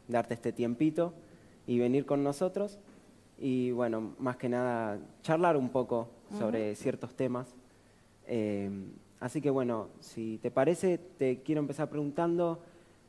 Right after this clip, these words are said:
Speaker 1: eh, primero, ¿qué es el grooming y cómo lo podemos, eh, percibir o detectar?
Speaker 2: El grooming es, eh, un delito penal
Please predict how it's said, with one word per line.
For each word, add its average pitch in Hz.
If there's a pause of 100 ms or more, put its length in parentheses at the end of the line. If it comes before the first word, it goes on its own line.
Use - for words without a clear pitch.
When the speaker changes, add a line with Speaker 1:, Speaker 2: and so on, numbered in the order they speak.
(120)
Speaker 1:
eh, 131
primero, 165 (180)
¿qué 214
es 214
el 190
grooming 226
y 147 (180)
cómo 214
lo 165
podemos, 165
eh, 131
percibir 160
o 127
detectar? 123 (1200)
Speaker 2:
El 214
grooming 349
es, 220 (180)
eh, 104 (300)
un 180
delito 180
penal 135